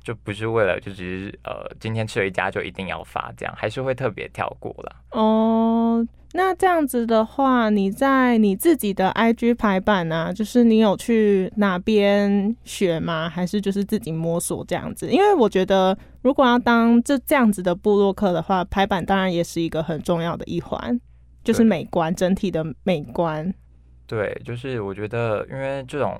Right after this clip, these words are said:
Speaker 1: 版面这种东西，因为I G上就是每个人一个账号就有一个版面，所以多看就一定会有收获，就跟拍照技术一样，
Speaker 2: 嗯。
Speaker 1: 就是没有一个就是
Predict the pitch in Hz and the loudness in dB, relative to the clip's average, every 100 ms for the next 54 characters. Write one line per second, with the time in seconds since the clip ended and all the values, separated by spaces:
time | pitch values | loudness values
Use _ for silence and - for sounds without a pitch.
0 | - - 98 110 117 110 101 98 101 101 | -8 -4 -4 -4 -6 -6 -6 -6 -10 -10
1 | - 98 113 107 104 - - 104 101 101 | -10 -10 -6 -4 -6 -8 -8 -8 -8 -10
2 | 95 98 92 92 98 90 87 90 87 104 | -8 -8 -8 -10 -10 -8 -6 -8 -8 -10
3 | 117 120 107 110 107 - - - - - | -8 -6 -4 -4 -6 -8 -8 -8 -10 -10
4 | 107 - 120 113 107 - - 120 123 - | -12 -10 -6 -6 -6 -10 -6 -4 -4 -6
5 | 110 110 113 92 98 107 110 98 - - | -8 -6 -8 -10 -12 -6 -4 -4 -6 -10
6 | - - - - - - 117 110 113 104 | -8 -8 -12 -14 -12 -6 -4 -2 -2 0
7 | 101 95 - 92 - 101 101 - - - | -2 -4 -10 -12 -12 -16 -18 -18 -18 -18
8 | - - 220 190 110 104 110 98 92 104 | -14 0 0 2 0 0 0 0 0 0
9 | 98 98 101 95 | -2 -6 -8 -8